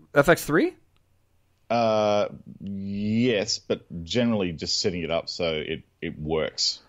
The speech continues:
Speaker 1: Well,
Speaker 2: Um,
Speaker 1: okay, so
Speaker 2: you
Speaker 1: here's the deal, though. In F X three, there's a little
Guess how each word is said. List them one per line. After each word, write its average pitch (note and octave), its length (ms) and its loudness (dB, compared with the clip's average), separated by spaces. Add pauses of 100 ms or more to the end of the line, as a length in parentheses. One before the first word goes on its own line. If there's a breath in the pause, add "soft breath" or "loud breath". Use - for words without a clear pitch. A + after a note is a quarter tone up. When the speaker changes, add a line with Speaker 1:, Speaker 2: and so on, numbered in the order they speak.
(120)
Speaker 1:
Well, G3 360 10
Speaker 2:
Um, - 80 -
Speaker 1:
okay, D#3+ 240 6
so F#3 220 4
Speaker 2:
you F#3 80 6
Speaker 1:
here's A3+ 160 6
the E3 100 2
deal, G#3 260 6
though. A2 180 4
In E3 180 2
F F3 180 2
X C#3+ 200 2
three, C#3 380 4
there's A#2 360 2
a A2+ 100 6
little G#2+ 340 4